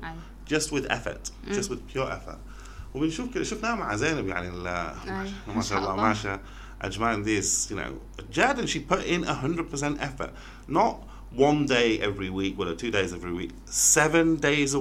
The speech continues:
Speaker 2: week.
Speaker 1: مم.
Speaker 2: فوق، نحن ما بن-، ما بن-، بنشتغل خمس أيام في الأسبوع.
Speaker 1: أي.
Speaker 2: She works seven days a week, constantly.
Speaker 1: مم.
Speaker 2: And اللحظة اللي هي
Speaker 1: Very
Speaker 2: ما
Speaker 1: hard.
Speaker 2: شغالة،
Speaker 1: مم.
Speaker 2: ب-، she's learning.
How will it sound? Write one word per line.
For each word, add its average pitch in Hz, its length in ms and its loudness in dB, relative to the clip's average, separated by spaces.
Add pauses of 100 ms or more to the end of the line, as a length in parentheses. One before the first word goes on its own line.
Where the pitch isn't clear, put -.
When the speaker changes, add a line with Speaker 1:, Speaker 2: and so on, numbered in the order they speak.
(120)
Speaker 2:
week. 123 160 2 (480)
Speaker 1:
مم. 220 160 -4 (400)
Speaker 2:
فوق، 135 240 0 (100)
نحن 107 200 -2
ما 117 160 6
بن-، 165 380 2
ما 95 200 -4
بن-، 120 60 -2
بنشتغل 110 400 0
خمس 190 220 2
أيام 98 220 2
في 98 60 -6
الأسبوع. 101 300 -4 (120)
Speaker 1:
أي. 196 260 -4
Speaker 2:
She 180 340 0
works 160 320 6
seven 165 360 2
days 139 240 0
a 131 40 0 (100)
week, 113 220 -6 (240)
constantly. 131 640 0 (120)
Speaker 1:
مم. 208 240 -6
Speaker 2:
And 214 220 -4
اللحظة 151 500 0
اللي 110 140 0
هي - 80 2
Speaker 1:
Very 139 60 2
Speaker 2:
ما 139 80 2
Speaker 1:
hard. 139 40 -2
Speaker 2:
شغالة، 120 640 2
Speaker 1:
مم. 196 140 -6 (680)
Speaker 2:
ب-، 104 400 -2
she's 101 280 -4
learning. 95 340 4